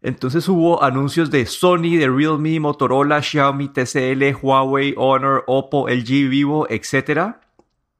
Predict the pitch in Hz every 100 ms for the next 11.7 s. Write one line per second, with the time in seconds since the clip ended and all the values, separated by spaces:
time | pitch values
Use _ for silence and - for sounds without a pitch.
0 | _ _ - 139 127 131 120 160 160 -
1 | _ - _ _ _ _ _ - 156 151
2 | 139 135 139 151 127 151 147 156 151 151
3 | 147 - _ - 160 156 160 147 131 156
4 | 151 147 - _ _ _ _ _ _ -
5 | - 135 135 110 117 123 123 127 110 117
6 | 139 151 147 131 123 127 127 110 107 143
7 | 123 117 127 175 175 - _ 147 139 131
8 | - 131 117 117 - 123 120 135 151 135
9 | - 107 - 123 123 127 127 - - _
10 | - 135 131 113 107 120 110 143 - 113
11 | 101 123 110 - - -